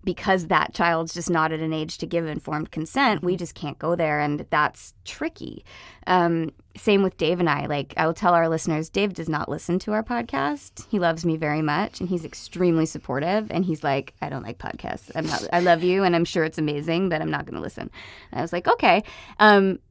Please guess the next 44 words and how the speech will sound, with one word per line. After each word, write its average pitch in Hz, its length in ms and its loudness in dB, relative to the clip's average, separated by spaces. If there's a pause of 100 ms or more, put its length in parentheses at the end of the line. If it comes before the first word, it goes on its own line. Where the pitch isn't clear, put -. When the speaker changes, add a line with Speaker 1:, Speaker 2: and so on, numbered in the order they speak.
(180)
Speaker 1:
and 202 180 8
sometimes 202 720 4
I'm 175 160 2
aware 170 440 2
that 160 280 -2
because 175 300 -4
I 165 120 2
know 165 140 6
he's 226 160 6
not 202 180 0
gonna 208 240 4
hear 196 280 4
it, 247 240 2 (100)
I 175 160 4
might 175 320 2
be 196 80 -4
a 190 80 -4
little 202 220 -2
freer 247 440 -4
with 262 180 -6
the - 60 -14
tongue. 349 320 -2
Speaker 2:
Ah, 240 320 -4
interesting. 220 480 8 (120)
Speaker 1:
Um, - 60 -6 (180)
so 214 540 4
I 214 80 0
think 233 400 -4
that 180 320 -6 (100)
there 214 280 0
is 220 160 2
this 226 160 -6
tricky 202 320 -8
thing 277 360 0
of 165 300 -2
how 208 240 -2
much 214 260 -2
of 185 100 -6
ourselves 165 800 -6 (580)
do 185 280 0
we 165 600 0
share 156 640 -6
Speaker 2:
Mm-hmm. 160 360 -8
Speaker 1:
because 185 440 -2